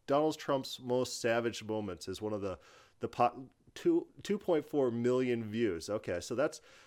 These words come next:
that's one of the links here on this YouTube. This, this video itself has, uh,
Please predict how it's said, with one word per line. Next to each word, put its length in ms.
that's 160
one 100
of 60
the 60
links 340
here 260
on 120
this 180
YouTube. 500
This, 180
this 280
video 300
itself 460
has, 420
uh, 180